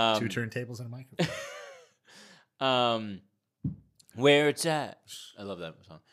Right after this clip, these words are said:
Speaker 1: Oh, that Beck? That's Beck,
Speaker 2: I
Speaker 1: right?
Speaker 2: think that's Beck.
Speaker 1: That's Beck, 'cause that's not really hip hop. Uh, or rap. Anyway, <clears throat> um,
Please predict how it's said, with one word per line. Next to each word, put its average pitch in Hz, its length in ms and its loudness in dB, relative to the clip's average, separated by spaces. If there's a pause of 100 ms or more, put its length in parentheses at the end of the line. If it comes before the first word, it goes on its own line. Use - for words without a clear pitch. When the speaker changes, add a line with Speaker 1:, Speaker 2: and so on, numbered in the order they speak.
(100)
Speaker 1:
Oh, 131 120 4
that 139 200 6
Beck? 135 340 -2
That's 98 180 -8
Beck, 90 340 -6
Speaker 2:
I 82 40 -10
Speaker 1:
right? 85 80 -4
Speaker 2:
think 127 120 0
that's 95 160 -8
Beck. 78 180 -20
Speaker 1:
That's 101 140 -12
Beck, 82 200 -8
'cause 85 100 -16
that's 90 160 -12
not 87 100 -10
really 80 160 -12
hip 82 160 -20
hop. 73 200 -20 (360)
Uh, 135 180 8
or 113 140 6
rap. 82 380 -2
Anyway, 123 360 4 (460)
<clears throat> - 340 -16
um, 123 480 4